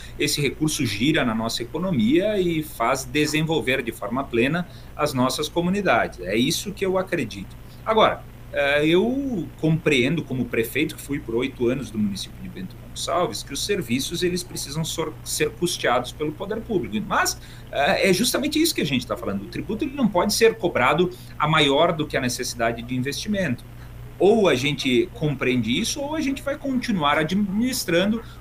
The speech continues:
uma sociedade que ela continua sendo descrente nas instâncias. E a gente não pode admitir isso.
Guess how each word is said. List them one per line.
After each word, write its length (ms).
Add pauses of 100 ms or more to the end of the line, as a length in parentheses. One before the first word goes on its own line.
uma 220
sociedade 840
que 160
ela 640
continua 560 (580)
sendo 300
descrente 720
nas 220
instâncias. 640 (260)
E 60
a 40
gente 140
não 160
pode 260
admitir 440
isso. 180